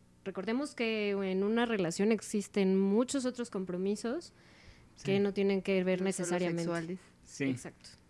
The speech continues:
Speaker 2: Inclusive, ¿no? Las personas asexuales tienen relaciones y realmente no tienen sexo.
Speaker 1: Exacto.
Speaker 3: O sea, se casan y no tienen sexo, amigos. <laughs>
Speaker 1: Sí, o sea, también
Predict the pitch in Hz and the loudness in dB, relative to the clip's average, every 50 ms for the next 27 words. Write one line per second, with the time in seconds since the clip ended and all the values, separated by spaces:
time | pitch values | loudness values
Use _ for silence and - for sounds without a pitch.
0 | _ - 139 139 139 135 143 156 151 202 196 196 160 170 196 208 156 127 - - | _ -6 -4 -4 -2 -2 -2 -2 0 0 0 0 0 -2 -2 -2 -4 -4 -6 -10
1 | _ _ _ - 123 117 - 135 135 143 139 - 135 120 131 113 - - 208 190 | _ _ _ -2 -2 0 0 0 0 0 0 0 0 -2 -2 -2 -2 -2 -2 -2
2 | 131 - - 127 127 127 127 123 117 120 123 117 117 - - 139 127 147 208 247 | -2 -2 0 0 2 2 2 2 0 -2 -2 -4 -2 -2 0 0 0 2 0 -2
3 | - - 127 120 - - - - 120 120 123 127 127 131 135 123 143 135 135 143 | -4 -4 -6 -8 -8 -10 -18 -18 -16 -12 -8 -4 -2 -2 -2 -2 -4 -4 0 4
4 | 147 143 151 156 151 - 156 131 135 139 - 143 135 123 117 120 220 226 - - | 4 6 6 6 4 4 2 0 0 0 0 0 2 2 2 2 2 0 0 -2
5 | 170 - - - - - - - 160 160 - - - - - - - - - - | -4 -4 -6 -18 -20 -20 -18 -20 -20 -20 -20 -20 -20 -20 -20 -20 -20 -20 -20 -14
6 | 185 185 175 170 175 170 202 185 170 - 175 185 214 214 233 240 254 247 214 180 | -8 -6 -4 -4 -4 -4 -6 -6 -4 -2 0 0 2 4 4 6 8 8 8 8
7 | 170 165 160 160 165 165 160 160 - 160 165 160 160 190 214 214 - 220 190 185 | 8 8 8 8 6 6 4 4 6 8 8 8 8 4 0 2 6 8 10 10
8 | 185 185 180 170 175 175 190 208 240 233 202 214 214 170 156 - - - - - | 10 10 10 10 8 10 10 12 12 10 10 6 2 0 -4 -10 -20 -20 -20 -18
9 | - - 339 370 359 294 247 233 214 - - - 226 247 247 226 226 202 202 208 | -10 -4 -2 0 0 0 -2 -4 -10 -12 -8 -2 2 4 4 4 4 2 0 0
10 | 226 233 226 233 240 240 220 196 | 2 4 4 6 6 6 6 6